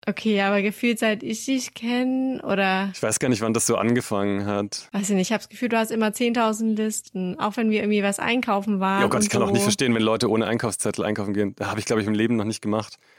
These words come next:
Speaker 2: Ist, ich hab immer Listen, weil wenn ich das, das ist halt auch wirklich ganz klar, weil ich einfach weiß, wenn ich das nicht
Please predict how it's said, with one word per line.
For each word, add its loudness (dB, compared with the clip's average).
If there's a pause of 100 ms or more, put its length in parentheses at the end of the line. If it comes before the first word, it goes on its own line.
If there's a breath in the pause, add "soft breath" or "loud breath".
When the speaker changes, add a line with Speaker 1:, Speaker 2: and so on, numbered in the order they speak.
(300 soft breath)
Speaker 2:
Ist, 0
ich -2
hab -2
immer 4
Listen, 2
weil 2
wenn 2
ich 0
das, 0
das 0
ist 0
halt 0
auch 2
wirklich -2
ganz 0
klar, 0
weil 0
ich -4
einfach -4
weiß, 0
wenn -2
ich -2
das -6
nicht -4